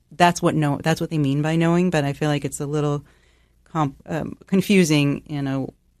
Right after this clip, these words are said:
using it in a Western context because we mean something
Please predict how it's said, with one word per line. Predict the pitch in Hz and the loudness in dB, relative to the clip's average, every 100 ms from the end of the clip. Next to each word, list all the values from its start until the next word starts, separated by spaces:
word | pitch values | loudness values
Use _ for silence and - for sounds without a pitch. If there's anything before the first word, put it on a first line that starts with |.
| - | -12
using | 160 156 147 | -6 -2 0
it | 139 | 0
in | 127 | -2
a | 135 | -2
Western | 131 131 - 135 127 | -2 -4 -4 -6 -6
context | - 131 127 135 - - | -4 -4 -4 -10 -12 -14
because | 131 135 139 | -14 -10 -6
we | 135 | -2
mean | 131 127 | 0 -2
something | 127 131 135 131 | -4 -10 -10 -12